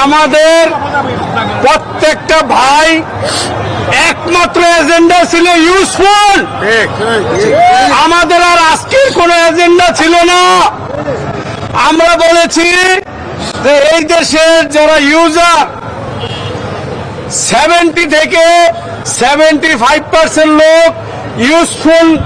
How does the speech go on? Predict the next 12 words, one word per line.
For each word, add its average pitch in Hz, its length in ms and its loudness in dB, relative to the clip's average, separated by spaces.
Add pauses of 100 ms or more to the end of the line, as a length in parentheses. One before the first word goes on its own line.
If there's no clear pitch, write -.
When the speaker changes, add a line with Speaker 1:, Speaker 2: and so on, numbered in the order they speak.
(400)
Speaker 1:
ব্যবহার 302 400 2 (120)
করে, 330 260 2 (1000)
ইউজফুল 330 560 2 (160)
কিনে 349 360 2 (640)
এবং 311 160 2 (180)
নিজের 311 280 2 (100)
হাতের 311 340 0 (100)
ফোনটা 311 380 2 (160)
বিক্রি 320 300 0 (100)
করে 330 240 4 (720)
এক্সচেঞ্জ 339 480 -2 (140)
করে। 320 260 4